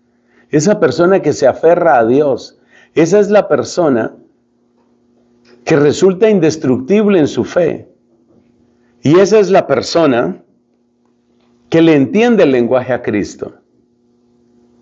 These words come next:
Cuando Cristo habla,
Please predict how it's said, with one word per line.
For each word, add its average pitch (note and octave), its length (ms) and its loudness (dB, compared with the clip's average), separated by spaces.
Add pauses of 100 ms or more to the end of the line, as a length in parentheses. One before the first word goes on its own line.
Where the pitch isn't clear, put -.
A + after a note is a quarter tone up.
(2000)
Cuando D3+ 360 0
Cristo A3+ 580 -2
habla, C3+ 460 0